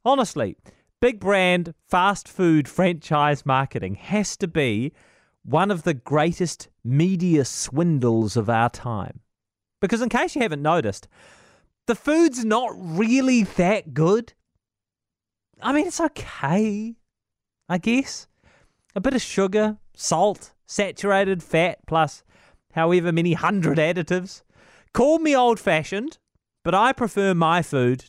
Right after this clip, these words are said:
to be prepared with ingredients, not random numbers.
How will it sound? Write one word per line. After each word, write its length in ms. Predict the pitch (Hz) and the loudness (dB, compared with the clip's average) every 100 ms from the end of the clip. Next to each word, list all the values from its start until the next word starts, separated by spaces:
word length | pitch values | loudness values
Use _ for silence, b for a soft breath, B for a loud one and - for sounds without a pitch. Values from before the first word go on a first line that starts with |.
| - | -14
to 80 | 127 | -2
be 160 | 143 | 0
prepared 480 | - 127 175 175 165 | 0 0 2 4 4
with 160 | 147 143 | 2 0
ingredients, 800 | 127 175 226 185 101 - - - _ _ _ 139 | 0 2 2 0 -2 -8 -20 -20 _ _ _ 0
not 300 | 185 185 _ _ - | 0 0 _ _ -4
random 600 | 156 180 165 156 135 127 | 0 2 2 0 -2 0
numbers. 600 | 151 220 127 90 - | -2 0 -4 -6 -12